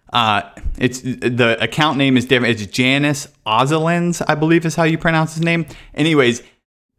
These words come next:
he brings life-changing wisdom to life, right? With elegant yet super simple designs. And I promise I could look at his posts all day. Like,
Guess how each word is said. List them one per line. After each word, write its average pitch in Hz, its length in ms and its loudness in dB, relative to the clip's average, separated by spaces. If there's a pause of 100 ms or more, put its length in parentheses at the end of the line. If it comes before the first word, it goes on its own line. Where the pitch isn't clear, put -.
(100)
he 156 140 -2
brings 170 340 0
life-changing 139 1160 0
wisdom 113 520 2
to 190 340 4
life, 104 640 -2
right? 131 420 2 (140)
With 131 360 -2
elegant 147 540 0
yet 113 180 -2
super 190 380 2
simple 143 320 0
designs. 127 400 2
And 120 80 0
I 120 60 0
promise 127 400 2
I 117 100 -4
could 151 120 0
look 143 200 0
at 131 200 -2
his 127 180 2
posts 113 380 0
all 107 140 2
day. 101 220 0
Like, 104 200 -2